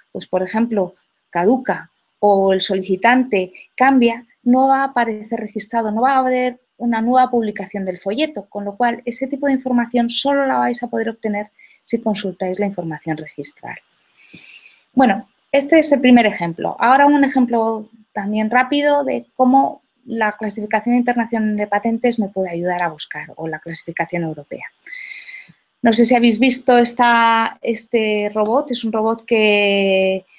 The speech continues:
que ayuda a fabricar comida. Tú lo programas y te, son, son unos brazos mecánicos. Esta tecnología la han desarrollado dos empresas, Moley Robotics y Shadow Robot.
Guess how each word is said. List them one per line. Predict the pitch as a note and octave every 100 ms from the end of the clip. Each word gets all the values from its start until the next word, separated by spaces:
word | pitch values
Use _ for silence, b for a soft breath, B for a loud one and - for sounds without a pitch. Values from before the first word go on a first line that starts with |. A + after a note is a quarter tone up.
| b _ _ _
que | G#3+ F#3+ F#3 F3+ F3+ F3+ _ _ _ - -
ayuda | G3 G#3+ A3+ A3
a | G#3+
fabricar | G#3+ G3+ G3+ G#3+ G3+ G3 F#3+ -
comida. | G#3 C4 F4 - - _ _ _ _ _ _ _ _ _ -
Tú | G#3+
lo | G3+
programas | G3+ G#3 A#3 C4 D#4 D#4 A#3+
y |
te, | G#3+ F#3 F#3
son, | F3+ G3 F#3+ F#3
son | G#3 G3
unos | F#3+
brazos | G3 G3 G3
mecánicos. | G3+ G#3 C#4 D#4+ F#4+ G4 B B B B B B -
Esta | A#3 A#3 A#3+ A#3 A3+ A3 A3 A3
tecnología | A3 G#3+ G#3+ B3 C#4+
la | A#3+ G#3+ G#3
han | G#3 G#3
desarrollado | G3+ A3 G#3 G#3 G#3
dos | G3 G3+
empresas, | G3+ B3+ C4+ C#4+
Moley | A#3 A3 A3
Robotics | G#3 G#3+ A#3 A#3+ A#3+ - -
y |
Shadow | F#3+ A#3 G#3+ G#3 G3
Robot. | G3+ D4 F#4